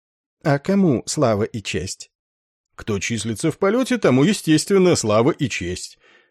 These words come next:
За выдающиеся заслуги при бомбардировке медаль, безусловно, дадут тебе.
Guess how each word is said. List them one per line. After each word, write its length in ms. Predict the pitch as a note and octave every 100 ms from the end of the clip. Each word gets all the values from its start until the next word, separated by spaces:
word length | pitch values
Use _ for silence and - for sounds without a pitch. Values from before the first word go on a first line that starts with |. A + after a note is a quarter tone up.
| _ -
За 140 | F#2
выдающиеся 760 | A2 G#2+ G#2 C#3+ - F#3 - C#3+
заслуги 480 | B2+ - C3+ E3
при 180 | D#3+ B2+
бомбардировке 680 | F#2+ G#2 G2 G2 E3+ A#3 -
медаль, 380 | A#3+ D3 A2+ F#3+
безусловно, 680 | G#3 C#3 B2 C#3 E3 F3+ B2+
дадут 340 | F2 F2 G#2+ -
тебе. 360 | F#3+ E2+ F#2+